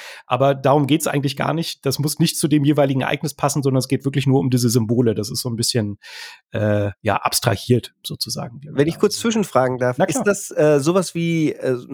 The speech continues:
Speaker 2: so ein bisschen rollenspielig wie The Oregon Trail? Kann man sich's damit vielleicht irgendwie vergleichen, dass man dann
Speaker 1: Hab ich
Speaker 2: diese,
Speaker 1: leider auch nicht gespielt.
Speaker 2: diese, ah, okay.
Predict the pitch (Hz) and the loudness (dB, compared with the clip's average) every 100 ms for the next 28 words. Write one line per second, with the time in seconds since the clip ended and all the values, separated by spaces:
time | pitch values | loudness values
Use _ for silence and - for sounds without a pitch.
0 | 123 135 131 160 202 170 156 120 147 196 | -2 -2 -2 0 0 0 0 2 2 2
1 | - 190 156 131 131 120 - 139 240 220 | -2 -4 -2 0 0 0 2 2 2 2
2 | 220 226 - 185 190 220 233 - 160 147 | 0 -2 0 2 4 4 2 -2 -2 0
3 | 147 - - 143 175 196 - 180 180 175 | -4 -6 0 2 2 -2 -4 -2 -2 0
4 | 170 180 175 175 156 156 160 143 139 131 | -4 -4 0 0 2 0 0 -2 0 0
5 | 131 135 123 127 120 190 185 - 131 - | 0 0 2 2 2 4 2 2 -4 -2
6 | 139 131 139 - - - 123 151 151 170 | -2 0 -2 -2 -2 -2 2 2 4 2
7 | 110 | 0